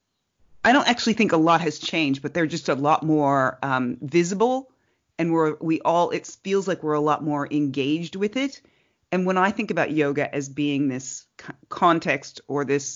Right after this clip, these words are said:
set of tools for self-inquiry, I think about, there's a, there's a, I think about that being the relationship, because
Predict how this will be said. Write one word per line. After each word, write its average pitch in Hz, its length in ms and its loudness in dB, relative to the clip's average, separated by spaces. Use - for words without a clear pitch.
set 160 160 -4
of 139 140 -6
tools 170 440 -2
for 143 160 -4
self-inquiry, 143 1120 -2
I 160 140 4
think 214 240 -2
about, 170 200 0
there's 160 220 -2
a, 156 180 -2
there's 160 360 -4
a, 147 400 -2
I 214 80 2
think 233 160 -4
about 170 220 -2
that 185 220 0
being 165 200 -2
the 147 100 -6
relationship, 135 840 -10
because 160 440 -4